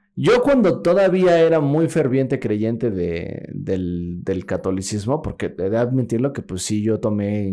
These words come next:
eh, estudios bíblicos y la chingada, hice mi primera comunión, todo, todo, todo, todo, ¿no? Mucho, algún tiempo de mi vida, inclusive, yo, yo quise ser, estudiar en una escuela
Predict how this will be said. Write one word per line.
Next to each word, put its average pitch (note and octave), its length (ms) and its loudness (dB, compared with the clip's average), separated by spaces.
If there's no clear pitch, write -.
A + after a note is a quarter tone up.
eh, C#2+ 320 -8
estudios G#2 440 -4
bíblicos A2 720 -2
y - 20 -6
la E2 100 -6
chingada, G#2+ 480 -4
hice G2+ 140 -4
mi G2+ 120 -2
primera G2 320 -6
comunión, F#2+ 340 -6
todo, G3 260 2
todo, F#3+ 220 0
todo, D#3+ 160 -2
todo, G2+ 220 -4
¿no? G3+ 280 -6
Mucho, C#3+ 400 0
algún D3+ 340 4
tiempo E3+ 280 2
de C3+ 60 2
mi B2 100 0
vida, C3+ 180 2
inclusive, B2+ 460 0
yo, B2 320 0
yo A#2 200 -2
quise C3 300 -2
ser, A2+ 380 -2
estudiar G#2 540 0
en A2 140 0
una A2 140 0
escuela G#2+ 720 0